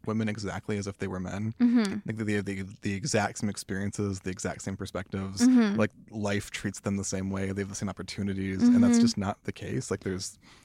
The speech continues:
Speaker 1: intrinsic differences in the way
Speaker 2: Right.
Speaker 1: that we navigate the world.
Speaker 2: Right.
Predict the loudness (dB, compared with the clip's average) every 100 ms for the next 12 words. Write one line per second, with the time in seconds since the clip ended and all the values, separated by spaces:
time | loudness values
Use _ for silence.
0 | -20 -6 -2 -2 0 0 0 -2 -4 -2
1 | -2 0 -2 -4 -2 2 4 4 2 0
2 | -2 -2 -2 0 -2 -2 -4 -2 0 2
3 | 0 _ 0 4 4 0